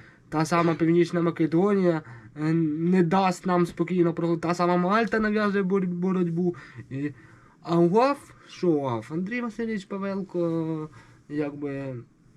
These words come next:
говорить про розвиток, Олексій Миколайченко говорять про розвиток збірної, хочуть, про-, а не можуть домовитись. Зараз ще, дивіться,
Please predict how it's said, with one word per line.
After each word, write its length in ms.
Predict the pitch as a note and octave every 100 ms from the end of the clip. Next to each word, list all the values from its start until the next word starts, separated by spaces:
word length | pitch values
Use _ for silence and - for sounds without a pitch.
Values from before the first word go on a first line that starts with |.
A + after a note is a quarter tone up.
| - - _ _ - -
говорить 640 | C#3 E3 F#3 A#3 G#3 D#3
про 180 | C#3+ C#3+
розвиток, 680 | E3 G3 E3+ D#3+ C#3 C3 B2+
Олексій 380 | B2 C3 G3+ G3
Миколайченко 760 | F3+ F3 E3 D#3+ E3 D#3 C3
говорять 420 | C#3+ E3 D#3+ D3+ - - -
про 200 | - C#3
розвиток 500 | F3 A3 F#3+ F#3+ F#3
збірної, 440 | E3 E3+ E3+ D#3 C3
хочуть, 440 | - F3+ F3+ F3
про-, 160 | D3+ D3+ - - -
а 100 | C#3+
не 100 | D#3
можуть 320 | F3+ F#3 E3
домовитись. 420 | D3 B2+ A#2+ A#2+ C3+
Зараз 360 | G3+ A3+ G#3
ще, 560 | - G#3 G3+ G3 F#3 F3 - - -
дивіться, 580 | D3+ D#3 C3+ A#2 -